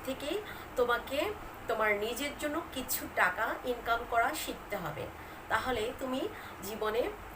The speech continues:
সফল হতে পারবে, আমার কাছে মনে হয়। তো আজকের ভিডিও এই পর্যন্তই। আমি চেষ্টা করেছি গুরুত্বপূর্ণ পয়েন্টগুলো তুলে ধরার জন্য। তো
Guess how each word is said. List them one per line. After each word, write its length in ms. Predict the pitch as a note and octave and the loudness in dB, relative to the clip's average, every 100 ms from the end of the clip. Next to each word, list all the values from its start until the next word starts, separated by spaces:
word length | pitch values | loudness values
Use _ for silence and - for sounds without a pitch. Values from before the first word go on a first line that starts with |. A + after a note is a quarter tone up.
| - | -6
সফল 260 | - A3 G3 E3+ | -2 -2 -2 -4
হতে 160 | D#3+ D#3 | -4 -4
পারবে, 280 | D#3 - D#3+ - - | -4 -2 -6 -6 -2
আমার 160 | G#3+ B3 | 0 2
কাছে 280 | F#3+ F3+ F3 | 0 0 -2
মনে 240 | D#3+ D3 - | -2 -4 -6
হয়। 180 | G2 G2+ - - - - - - - - - - - - | -6 -8 -8 -10 -12 -12 -12 -12 -12 -12 -10 -10 -8 8
তো 100 | D#4 D#4 | 10 10
আজকের 340 | A#3 A#3+ - C#4+ C4+ | 8 4 2 0 0
ভিডিও 180 | C4 C#4 | 4 6
এই 60 | B3+ | 6
পর্যন্তই। 400 | C4+ C4+ C#4+ E4 F4+ | 4 2 0 2 4
আমি 160 | A3+ A3 | 4 2
চেষ্টা 220 | G#3 - A3 | -2 -2 -2
করেছি 260 | G#3+ G#3 C4 F#3+ | 0 0 -2 0
গুরুত্বপূর্ণ 540 | G3+ A3 B3+ B3+ B3+ B3+ B3+ | 0 2 -2 0 2 4 4
পয়েন্টগুলো 480 | G3+ F3 F#3 F3+ A3 G#3+ | 4 4 0 -4 -4 -2
তুলে 200 | F#3+ G3+ A#3 | -2 -2 0
ধরার 260 | A#3+ A#3+ A#3+ | 0 0 0
জন্য। 200 | B3 B3 C#4 E4+ - - - - | 0 2 0 -4 -10 -12 -10 0
তো 100 | C4+ | 8